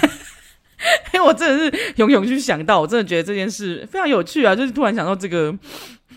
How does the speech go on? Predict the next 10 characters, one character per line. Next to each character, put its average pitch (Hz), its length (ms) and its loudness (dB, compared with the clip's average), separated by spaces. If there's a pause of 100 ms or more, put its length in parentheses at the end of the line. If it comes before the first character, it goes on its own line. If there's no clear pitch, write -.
(180)
呃， 185 280 2 (320)
<laughs> 339 320 -10
莫 330 120 -2
名 233 120 4
的 202 60 4
巧 180 320 4
合 156 240 0
这 180 80 0
样 175 120 2
子。 156 160 2